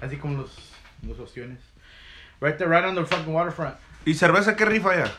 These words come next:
Speaker 2: De la mera que toman todos.
Speaker 1: Pues tú me, tú me conoces a mí, güey. Tú sabes que yo nomás tomo Tecate.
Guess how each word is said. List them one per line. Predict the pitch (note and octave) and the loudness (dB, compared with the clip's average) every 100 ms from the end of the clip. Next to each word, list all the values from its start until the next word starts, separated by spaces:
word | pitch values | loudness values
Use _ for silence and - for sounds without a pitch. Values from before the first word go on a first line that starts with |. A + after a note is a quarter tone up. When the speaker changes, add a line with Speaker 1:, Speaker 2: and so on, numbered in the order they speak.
| - - - | -14 -12 -2
Speaker 2:
De | C3+ | 2
la | C#3+ | 4
mera | F3 G3 | 4 2
que | E3 | 0
toman | F3 D#3+ C#3 | -2 -2 -2
todos. | B2 G#2+ - - - - | -6 -6 -8 -10 -14 -8
Speaker 1:
Pues | F3 F3+ | -4 -2
tú | A3+ | 0
me, | A3 | 0
tú | - - G3+ | -2 0 0
me | G#3 | 2
conoces | G3 F3+ C#3+ | 0 -2 -2
a | C#3+ | -2
mí, | C#3+ | -2
güey. | B2+ B2+ B2 - - _ _ - - - - - | -4 -6 -10 -18 -20 _ _ -20 -20 -20 -20 -10
Tú | D#3 | -2
sabes | F3 E3 | 0 0
que | E3 | 0
yo | E3+ | 0
nomás | F3 E3+ | 0 -2
tomo | D3 F#3 E3+ - | 0 0 -2 -4
Tecate. | D3 C#3+ C#3 D3+ D3 | -4 -2 -4 -4 -8